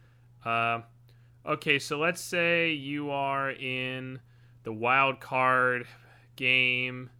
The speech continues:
playing for the, look, we don't, all right, look, Junior would stop fucking million home runs, all right?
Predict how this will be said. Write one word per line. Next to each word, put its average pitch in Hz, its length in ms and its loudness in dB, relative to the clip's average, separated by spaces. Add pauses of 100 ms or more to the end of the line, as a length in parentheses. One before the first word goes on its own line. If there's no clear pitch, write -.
(480)
playing 135 280 -2
for 147 140 -6
the, 156 60 -6
look, 147 180 0
we 202 100 0
don't, 226 180 8
all 208 120 12
right, 139 160 10
look, 147 160 6 (340)
Junior 214 240 4
would 185 120 4
stop 180 280 2
fucking 180 380 2
million 180 260 6
home 160 240 2
runs, 139 260 4
all 123 80 2
right? 143 260 8